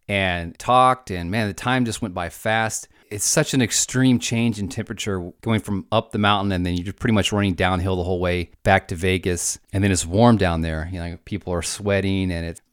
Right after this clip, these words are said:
well supported with aid stations along the way. And as you're running, you just look back behind you as the sun's coming up and then see this snow-covered mountain illuminated behind you. It's really beautiful.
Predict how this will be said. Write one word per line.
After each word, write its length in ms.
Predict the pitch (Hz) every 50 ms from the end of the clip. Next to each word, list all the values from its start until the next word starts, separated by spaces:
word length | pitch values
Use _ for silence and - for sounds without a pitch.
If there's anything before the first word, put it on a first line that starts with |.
| _
well 160 | 110 123 151 156
supported 420 | - 120 - - 127 123 123 113
with 160 | 104 95 - -
aid 200 | 107 113 110 -
stations 420 | - 120 113 107 - 120 104 104
along 300 | 107 104 107 107 107 104
the 60 | 95 95
way. 320 | 98 98 95 98 95 - _ _ _ -
And 380 | 104 101 98 92 90 90 - - _ _
as 180 | 107 120 127 123
you're 80 | 131 113
running, 360 | 110 117 127 123 113 101 98
you 80 | 98 104
just 180 | 117 110 -
look 180 | 104 - - -
back 220 | 110 104 101 -
behind 320 | - 90 90 101 104 107 95
you 120 | 92 90 87
as 180 | 92 92 87
the 80 | 95 92
sun's 280 | - - 107 101 98 -
coming 280 | - 104 92 92 90
up 220 | 90 87 90 - - -
and 180 | 95 90 87
then 160 | 87 85 80
see 420 | - - - 107 95 92 90 87 - -
this 300 | - 107 92 - - - _
snow-covered 580 | - - - 131 127 127 - - 131 110 104 95
mountain 340 | 92 92 101 - 92 87 82
illuminated 560 | 90 92 95 98 98 95 92 87 82 85 78
behind 320 | 82 80 85 85 87 82
you. 60 | 80 80
It's 180 | - - -
really 160 | 110 113 104 85
beautiful. 500 | 80 92 90 90 - - 82 78 -